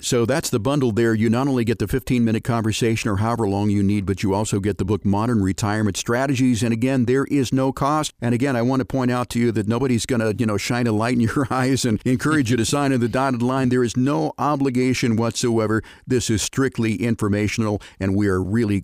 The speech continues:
glad to do it for you. Once again, to get yours, four oh two, two eight one, oh seven fifty. It's four oh two, two eight one, oh seven fifty. If you want to call right now, you can do that. Simply leave your information, and Lisa will give you a call back on Monday and schedule a time for you to get in and talk to Grant.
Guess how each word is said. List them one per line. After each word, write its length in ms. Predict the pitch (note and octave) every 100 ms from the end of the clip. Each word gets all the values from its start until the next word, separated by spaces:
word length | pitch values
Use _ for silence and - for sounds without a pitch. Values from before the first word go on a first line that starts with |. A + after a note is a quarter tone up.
| G2+
glad 420 | G#2 G#2 G2 F#2
to 100 | -
do 240 | G2+ G2 F#2+
it 100 | F2+
for 240 | A2+ G2
you. 160 | F2+ D#2+
Once 240 | B2+ C3+
again, 220 | B2 B2+
to 60 | A2+
get 240 | A#2 A2+
yours, 220 | B2 A2+ -
four 240 | C3 B2
oh 80 | A2
two, 200 | - B2
two 280 | - B2+ A2+
eight 140 | A2
one, 300 | A2 G#2+ G#2 -
oh 240 | A2+ B2+ C#3+
seven 340 | - B2 B2+
fifty. 400 | A#2+ F#3+ C4+ B3+ -
It's 180 | A#2+ G#2+
four 260 | - C3 B2+
oh 100 | A#2+
two, 200 | - B2
two 240 | - B2
eight 140 | A2 F2
one, 240 | A2 G#2+ -
oh 160 | B2+ C3
seven 300 | A#2+ A2 G2+
fifty. 240 | G#2+ A2+
If 80 | G2
you 80 | G2+
want 160 | F#3
to 40 | G#3+
call 240 | - F3
right 260 | B2+ C3 A2+
now, 220 | A#2 A2+
you 240 | G2+ B2
can 260 | B2 G2+ F#2
do 360 | D#2 - D#3+
that. 300 | G#2+ F2+ G2+ -
Simply 300 | - A#2+ A2
leave 240 | G2+ C3
your 100 | G#2
information, 640 | A2+ A2 G#2 A2 A2+ A#2+
and 160 | G2+ G2+
Lisa 240 | A2 A2
will 60 | G#2
give 100 | G#2
you 20 | F#2
a 40 |
call 200 | - F#2+
back 280 | F#2+ F#2+ -
on 160 | F#2
Monday 340 | F#2+ A2 G#2+ G2
and 140 | E2
schedule 400 | - A2 G#2+ F#2+ F#2
a 40 |
time 280 | - G#2 G2+
for 100 | G#2+
you 100 | G2+
to 80 | F2+
get 140 | G2
in 140 | F#2 F#2
and 100 | E2+
talk 240 | G2+ F#2+
to 100 | F#2
Grant. 340 | F#2+ A2+ B2